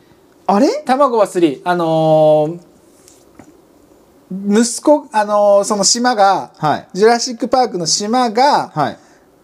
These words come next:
Speaker 2: もう手に負えないという放置されてて、
Speaker 1: はい。
Speaker 2: 立ち入り禁止になってたのを、
Speaker 1: はい。
Speaker 2: 金持ちが娯楽でそれを見に行こうとすんだよ。
Speaker 1: はいはいはいはい。
Speaker 2: そしたらトラブルに巻き込まれて、金持ちの息子だけ島に取り残されるんだよ。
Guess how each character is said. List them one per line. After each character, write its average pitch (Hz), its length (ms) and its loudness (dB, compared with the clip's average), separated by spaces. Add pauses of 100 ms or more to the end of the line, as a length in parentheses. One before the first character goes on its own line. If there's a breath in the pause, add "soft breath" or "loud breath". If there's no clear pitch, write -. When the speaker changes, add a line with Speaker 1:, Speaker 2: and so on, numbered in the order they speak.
(100)
Speaker 2:
も 190 340 2
う - 40 -20 (540)
手 247 120 2
に 196 100 -2
負 170 140 2
え 170 40 -2
な 170 80 -4
い 160 60 -4
と 160 80 -6
い 151 60 -2
う - 20 -8
放 214 160 0
置 185 140 2
さ 160 160 0
れ 147 80 -2
て 147 100 -6
て、 147 400 0
Speaker 1:
は 151 200 -2
い。 - 80 -14 (640)
Speaker 2:
立 220 120 -2
ち 247 120 -4
入 233 60 -6
り 220 60 -6
禁 233 140 -2
止 220 140 -4
に 214 60 -4
な 208 80 2
っ 190 40 -10
て - 80 -18
た 160 100 -2
の 147 120 -4
を、 175 280 2
Speaker 1:
は 151 200 -2
い。 - 40 -10
Speaker 2:
金 240 240 -4
持 269 140 -2
ち 233 120 -8
が 185 160 2
娯 175 120 0
楽 196 260 -2
で 208 340 0 (280)
そ 220 160 0
れ 208 80 4
を 202 100 2
見 208 180 -2
に 226 160 2
行 180 40 -8
こ 170 80 4
う 147 40 2
と 147 60 -12
す 151 100 -10
ん 143 80 -6
だ 117 100 -6
よ。 - 80 -20 (180)
Speaker 1:
は 170 180 0
い - 40 -8
は - 0 -
い - 0 -
は - 0 -
い - 0 -
は - 0 -
い。 - 0 -
Speaker 2:
そ - 60 -4
し 139 60 -2
た 262 60 -2
ら 285 80 2
ト 285 80 2
ラ 262 60 -4
ブ 226 60 -4
ル 196 60 -6
に - 20 -6
巻 175 220 -4
き - 20 -20
込 208 100 -2
ま 185 120 0
れ 170 80 0
て、 180 220 0
金 285 300 -6
持 349 140 0
ち 226 120 -10
の 165 80 -4
息 185 280 -2
子 302 120 2
だ 285 100 2
け - 160 -20
島 240 300 -4
に 180 60 -4
取 180 160 2
り - 20 -2
残 180 160 -2
さ 202 100 0
れ 180 80 0
る 151 100 -4
ん 127 60 -12
だ 110 80 -12
よ。 107 60 -20